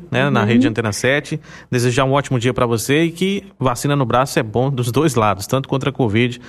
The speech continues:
Speaker 1: contra a influenza.
Speaker 2: Isso, isso mesmo. Muito obrigada pelo espaço e, por favor, os pais, levem seus filhos pra tomar vacina, levem seus, seus, ah, é, pais, né, no caso, porque a gente vai abrir, inclusive, no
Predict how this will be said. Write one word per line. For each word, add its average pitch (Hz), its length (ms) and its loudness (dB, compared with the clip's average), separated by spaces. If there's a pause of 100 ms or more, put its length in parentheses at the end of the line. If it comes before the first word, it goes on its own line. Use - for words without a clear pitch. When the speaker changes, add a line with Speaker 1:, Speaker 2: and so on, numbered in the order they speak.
(240)
Speaker 1:
contra 117 260 -2
a - 20 2
influenza. 95 480 -2
Speaker 2:
Isso, 180 380 -6 (300)
isso 208 300 0
mesmo. 196 260 2
Muito 190 160 0
obrigada 220 400 2
pelo 196 200 -4
espaço 190 880 0 (360)
e, 214 80 -12
por 220 160 -6
favor, 233 400 0
os 208 140 -12
pais, 180 340 0
levem 202 480 2
seus 254 240 4
filhos 190 320 -4
pra - 120 -2
tomar 180 300 -2
vacina, 185 800 -2
levem 226 420 0
seus, 208 220 -4 (640)
seus, 190 320 4 (160)
ah, - 160 0
é, 185 420 6
pais, 180 460 0
né, 190 220 -6
no 247 160 -8
caso, 190 520 -6 (440)
porque 220 920 0
a 202 80 0
gente 240 180 -6
vai 233 80 2
abrir, 226 200 0
inclusive, 240 400 0
no 302 180 -2